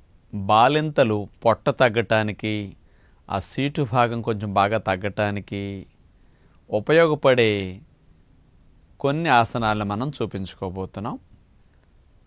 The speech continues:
ముందుగా మనం వజ్రాసనంలో అట్లా కూర్చున్న తర్వాత పైకి లేచి చేతుల్ని ముందు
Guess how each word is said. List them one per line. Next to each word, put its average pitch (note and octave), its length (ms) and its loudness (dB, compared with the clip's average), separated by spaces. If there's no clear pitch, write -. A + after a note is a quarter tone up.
ముందుగా C#3+ 340 2
మనం C3 200 0
వజ్రాసనంలో C3+ 800 4
అట్లా A2 220 -4
కూర్చున్న A2+ 380 -6
తర్వాత A2 420 0
పైకి A#2+ 420 2
లేచి C3 420 0
చేతుల్ని D3 560 2
ముందు C3 300 -4